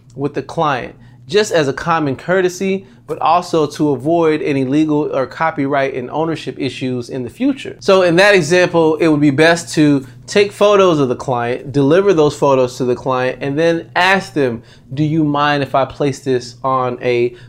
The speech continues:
certain website?" Or include that type of language on your client agreement.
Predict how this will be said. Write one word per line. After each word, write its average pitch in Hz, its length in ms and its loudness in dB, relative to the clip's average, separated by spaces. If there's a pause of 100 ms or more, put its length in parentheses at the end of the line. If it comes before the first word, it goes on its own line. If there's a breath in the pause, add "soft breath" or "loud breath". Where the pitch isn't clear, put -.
certain 127 420 -2
website?" 117 600 -2
Or 175 360 4
include 165 480 -2
that 147 140 0
type 160 160 2
of 123 100 -6
language 131 560 0 (240 loud breath)
on 131 140 -2
your 127 120 -2
client 127 320 -4
agreement. 139 360 0